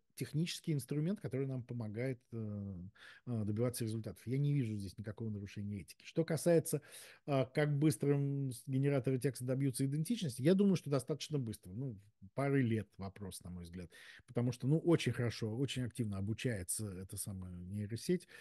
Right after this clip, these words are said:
О-, очень активно. И, ну, вот дальше всё, всё совершенствуется, всё новые и новые версии будут всё более и более совершенными.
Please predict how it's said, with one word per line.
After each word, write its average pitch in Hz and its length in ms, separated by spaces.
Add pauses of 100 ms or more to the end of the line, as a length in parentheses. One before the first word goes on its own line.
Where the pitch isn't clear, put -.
(520)
О-, 110 200
очень 113 240
активно. 143 460
И, 117 640 (220)
ну, 104 440
вот 107 180 (100)
дальше 127 420
всё, 131 220
всё 147 200
совершенствуется, 127 840
всё 131 180
новые 131 260
и - 20
новые 123 280
версии 147 300
будут 123 260
всё 120 120
более 117 220
и 107 60
более 104 220
совершенными. 90 640